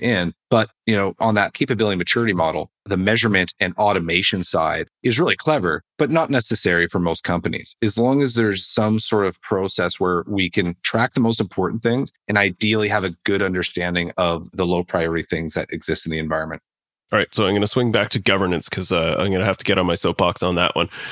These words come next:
Speaker 2: But you mentioned I O T and printers. Like, I O T is both in a lot of ways amazing and also incredibly scary to me,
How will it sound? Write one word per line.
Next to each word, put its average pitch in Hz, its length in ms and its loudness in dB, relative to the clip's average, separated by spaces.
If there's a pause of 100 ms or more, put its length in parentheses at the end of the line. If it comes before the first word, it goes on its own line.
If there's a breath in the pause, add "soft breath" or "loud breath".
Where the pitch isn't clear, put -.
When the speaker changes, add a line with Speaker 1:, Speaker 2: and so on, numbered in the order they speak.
(140 loud breath)
Speaker 2:
But - 280 2
you 117 100 0
mentioned 139 300 2
I 110 160 4
O 101 100 2
T 113 160 0
and 92 120 0
printers. 101 420 -2
Like, 80 240 -4
I 143 160 4
O 196 80 2
T 131 400 2
is 95 360 0 (440)
both 135 380 2
in 190 100 2
a 151 60 2
lot 101 340 4
of 131 60 2
ways 117 200 2
amazing 104 600 2
and 107 180 2
also 110 320 2
incredibly 104 600 0
scary 87 420 2
to 92 100 -4
me, 82 240 0